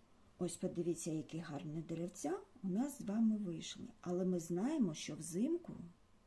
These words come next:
йде білий сніг. Тому я вам пропоную за допомогою вати зробити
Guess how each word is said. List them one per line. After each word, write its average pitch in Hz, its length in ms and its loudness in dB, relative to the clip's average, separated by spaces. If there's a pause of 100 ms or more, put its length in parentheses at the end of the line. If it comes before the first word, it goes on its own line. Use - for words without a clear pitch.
(160)
йде 196 440 -2 (280)
білий 233 320 0
сніг. - 440 -4 (460)
Тому 202 260 4
я 202 120 4
вам 185 180 0
пропоную 185 580 0
за 180 140 -2
допомогою 180 800 -2
вати 208 420 -2 (960)
зробити 180 840 0